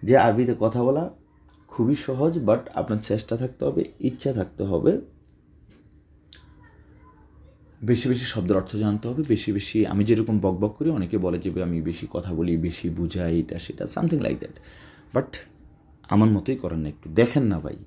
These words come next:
এক সপ্তাহ করেন, এখানে তো আপনার লস হচ্ছে না। আর আপনি আমার যে ফুল কোর্সটা, এটা ক্রয় করলেও আহামরি কিছু না যে আপনি অনেক টাকা হারিয়ে ফেলবেন, এটা সেটা।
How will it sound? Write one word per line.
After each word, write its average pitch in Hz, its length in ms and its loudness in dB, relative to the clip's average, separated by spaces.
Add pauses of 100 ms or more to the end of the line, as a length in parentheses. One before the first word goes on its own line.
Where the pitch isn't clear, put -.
এক - 180 -2
সপ্তাহ 165 320 -4
করেন, 87 240 0
এখানে 98 200 -2
তো 113 80 2
আপনার 113 180 2
লস 95 360 4
হচ্ছে 85 240 -6
না। - 240 -12 (640)
আর 90 120 2
আপনি 101 220 4
আমার 113 200 4
যে 123 100 2
ফুল 120 260 2
কোর্সটা, 104 600 -2
এটা 101 200 0
ক্রয় 95 260 2
করলেও 104 300 6
আহামরি 98 400 2
কিছু 95 300 -6
না 80 260 -4
যে 82 140 -4
আপনি 80 360 -6 (280)
অনেক 104 240 2
টাকা 90 200 0
হারিয়ে 87 260 4
ফেলবেন, 87 320 0
এটা 73 220 0
সেটা। - 280 -6